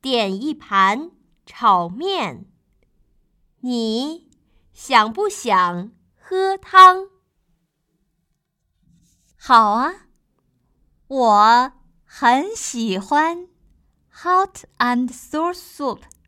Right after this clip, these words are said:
Speaker 2: 中文怎么说？
Speaker 1: 中文是酸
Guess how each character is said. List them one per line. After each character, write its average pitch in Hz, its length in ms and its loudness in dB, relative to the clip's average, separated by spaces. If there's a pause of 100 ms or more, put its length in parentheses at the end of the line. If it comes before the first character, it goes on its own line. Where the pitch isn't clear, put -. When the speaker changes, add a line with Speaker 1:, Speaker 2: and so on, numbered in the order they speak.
(1400)
Speaker 2:
中 427 420 -6
文 220 600 -2 (580)
怎 226 300 0
么 180 260 -4
说？ 359 520 -2 (1700)
Speaker 1:
中 415 460 0
文 208 260 0
是 214 540 -4 (480)
酸 392 400 0